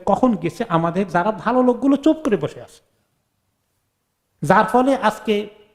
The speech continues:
মস্তানরা গোটা সমাজে ছড়িয়ে পড়েছে এবং তাদের দৌরাত্ম্যের কারণে মানুষ নিরাপত্তাহীনতা সৃষ্টি হয়ে গেছে। নবী করিম সাল্লাল্লাহু আলাইহি সাল্লাম সমাজকে এরকম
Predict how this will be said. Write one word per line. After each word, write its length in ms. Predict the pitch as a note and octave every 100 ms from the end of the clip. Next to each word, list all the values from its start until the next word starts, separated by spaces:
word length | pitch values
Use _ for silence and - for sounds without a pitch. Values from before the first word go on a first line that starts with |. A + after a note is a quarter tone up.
| _ -
মস্তানরা 680 | D#3+ G#3+ - A#3 A3 A3+
গোটা 260 | B3+ G3 G3
সমাজে 540 | - F3 E3 D#3 G#3 C4 - -
ছড়িয়ে 280 | - F3 D3
পড়েছে 340 | - B2 - - _
এবং 160 | D#3 D#3+
তাদের 400 | D#3 E3 F3 E3+
দৌরাত্ম্যের 540 | E3+ G3 A#3+ A#3+ C4+
কারণে 300 | B3 G#3+ G3+
মানুষ 220 | F#3+ F3+ F#3
নিরাপত্তাহীনতা 760 | F3 E3+ D#3+ D#3 - D3+ D3+ D3
সৃষ্টি 280 | D#3+ - G3+
হয়ে 280 | - - -
গেছে। 200 | - - - _ _ _ _ -
নবী 200 | D#3+ G3+
করিম 320 | G3 F3+ F#3
সাল্লাল্লাহু 440 | F3 F3+ E3+ E3+ E3+
আলাইহি 160 | D#3+
সাল্লাম 240 | E3+ E3 - - _
সমাজকে 720 | - - E3+ A3+ - - G3 G3 - _ _ -
এরকম 540 | F3+ F#3 F3+ F3+ F3